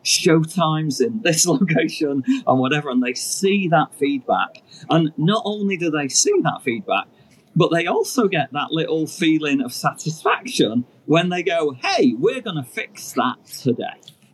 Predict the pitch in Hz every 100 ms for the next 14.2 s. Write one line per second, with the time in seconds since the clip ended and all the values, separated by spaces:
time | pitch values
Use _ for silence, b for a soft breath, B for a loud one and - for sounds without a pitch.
0 | _ _ _ _ _ _ _ - 139 165
1 | 160 135 - - - 123 104 - 107 92
2 | 127 123 B - 147 147 131 143 151 151
3 | 180 151 143 135 120 - 135 123 - _
4 | - - 151 - 135 127 - - 123 120
5 | 120 - 131 139 131 131 151 160 - 143
6 | 147 113 - - 135 - 131 135 - 151
7 | 160 175 - 233 214 - 147 131 127 151
8 | 196 160 156 139 110 110 117 - B B
9 | - 147 170 160 185 156 135 143 127 147
10 | 139 135 131 117 - b - 151 156 160
11 | 190 165 156 175 160 139 139 135 - 175
12 | 156 165 143 143 156 135 120 110 117 131
13 | 143 131 156 247 294 254 185 156 135 113
14 | 107